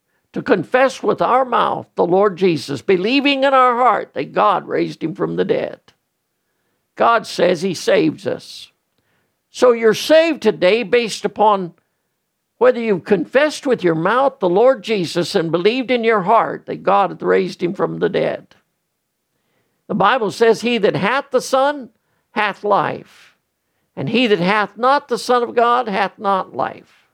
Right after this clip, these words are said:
That these things are written that you may believe on the name of the Son of God."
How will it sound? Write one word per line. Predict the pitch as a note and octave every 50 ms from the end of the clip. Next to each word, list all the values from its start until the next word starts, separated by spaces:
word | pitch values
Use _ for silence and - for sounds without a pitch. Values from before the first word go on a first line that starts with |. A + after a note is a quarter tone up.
| _ _ _ _ _ _ _ _ _ _ _ _ _ _ _ _ _ _ _ _ _ _ _ _ _ -
That | - D4 C4 - -
these | A3+ C4+ D4 D4+ C4+ - -
things | C4 C4+ C4 A#3 G3 G3+
are | G#3 G3
written | G3 A#3 C4+ C#4 - C4 C4+
that | B3 F#3 -
you | F#3+ G3
may | G3 G3 F#3+ F#3+
believe | E3 F3+ F3+ F3 G3 B3 A#3+ B3+ G#3+ E3+ D#3+
on | E3+ E3+ E3+
the | F3 E3+
name | F3 G#3 A#3+ A#3 G3 D3+ C3+ A2+
of | A#2 B2
the | D3+ D#3
Son | - - F3+ E3 E3
of | E3 E3 D#3
God." | D#3 C3+ C3 C3+ C#3 - -